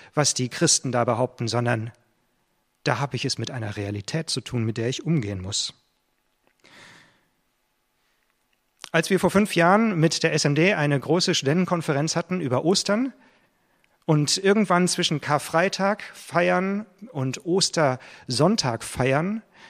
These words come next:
die Nachricht von unseren kenianischen Geschwistern, äh, ähm, mitbekommen haben, dass dort islamistische Terroristen in Kenia eine Universität überfallen haben und einen christlichen Gebetskreis massakriert haben,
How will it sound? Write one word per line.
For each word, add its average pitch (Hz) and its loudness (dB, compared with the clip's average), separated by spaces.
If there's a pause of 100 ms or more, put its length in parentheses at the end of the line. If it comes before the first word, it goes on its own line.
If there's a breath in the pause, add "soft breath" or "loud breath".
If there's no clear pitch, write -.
(120)
die 131 0
Nachricht 151 0
von 135 -2
unseren 127 0
kenianischen 135 0
Geschwistern, 127 -4
äh, 123 -4
ähm, 120 -4
mitbekommen 147 -4
haben, 127 0 (560 loud breath)
dass - 2
dort 143 4 (240 loud breath)
islamistische 151 -2
Terroristen 135 -2
in 127 -6
Kenia 151 -2
eine 135 -4
Universität 143 -2
überfallen 139 -2
haben 147 0 (320 loud breath)
und 139 0 (140)
einen 127 -2
christlichen 156 -2
Gebetskreis 160 -2
massakriert 143 -4
haben, 165 -8